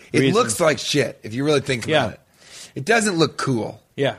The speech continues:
Speaker 1: And, you know, a lot of these guys are just on top pumping. I mean, that's, that's not cool.
Speaker 2: Mm-hmm.
Speaker 1: But I,
Speaker 2: Yeah.
Speaker 1: uh, for me, foreplay is an important part of the sexual process, and I like to
Speaker 2: Yeah, I like a, I like a little bit of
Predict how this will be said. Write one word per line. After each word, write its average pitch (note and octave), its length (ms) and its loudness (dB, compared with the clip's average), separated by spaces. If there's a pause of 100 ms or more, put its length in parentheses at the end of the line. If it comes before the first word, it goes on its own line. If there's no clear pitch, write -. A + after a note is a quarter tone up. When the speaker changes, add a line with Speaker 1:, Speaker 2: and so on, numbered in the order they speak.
(480)
Speaker 1:
And, F3+ 80 -2
you G#3 80 2
know, G3 120 4
a F3 120 2
lot A3+ 180 4
of B3+ 60 2
these F3+ 160 -4
guys D#3 340 4
are B2 40 -4
just A#2 220 -4
on A#2 180 2
top A2+ 340 0
pumping. G#2 340 -4
I G#2 40 -8
mean, B2 180 -2
that's, C#3+ 360 2
that's D#3 460 2
not D#3 180 0
cool. B2+ 460 2
Speaker 2:
Mm-hmm. C3+ 360 -10 (460)
Speaker 1:
But E3 160 2
I, G#3+ 300 4 (220)
Speaker 2:
Yeah. A#2+ 220 0 (280)
Speaker 1:
uh, - 220 -6
for F3 180 2
me, G3 260 4
foreplay C#3 500 2
is A2+ 120 -4
an G#2+ 80 -8
important G2+ 500 -8
part F#2 160 -8
of F2 60 -12
the F2+ 80 -16
sexual F#2 420 -10
process, E2+ 680 -12
and - 100 -10
I A2 40 -6
like A#2+ 220 -6
to D#2+ 300 -6 (760)
Speaker 2:
Yeah, A2+ 280 -4
I G#3+ 100 2
like D#4 220 0
a, E3 140 0
I D#3 80 0
like G#3+ 220 0
a E3+ 40 -6
little D3+ 200 -2
bit C3 160 0
of A#2 140 0